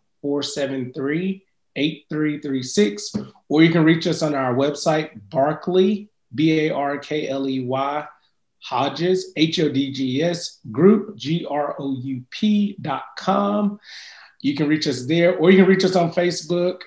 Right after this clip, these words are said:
On Facebook, we're on the Barkley and Hodges Group, and on Instagram, we're Barkley and Hodges Group as well, at Barkley and Hodges Group. So feel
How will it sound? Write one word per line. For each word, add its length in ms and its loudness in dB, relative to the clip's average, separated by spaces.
On 260 4
Facebook, 480 2
we're 220 4
on 80 4
the 260 4
Barkley 300 2
and 100 -2
Hodges 320 -4
Group, 500 0
and 460 -2
on 220 -2
Instagram, 800 -4
we're 400 -4
Barkley 320 -4
and 100 -6
Hodges 380 -8
Group 240 -8
as 160 -12
well, 340 -8
at 180 -8
Barkley 300 -10
and 80 -10
Hodges 280 -12
Group. 260 -12
So 400 6
feel 160 10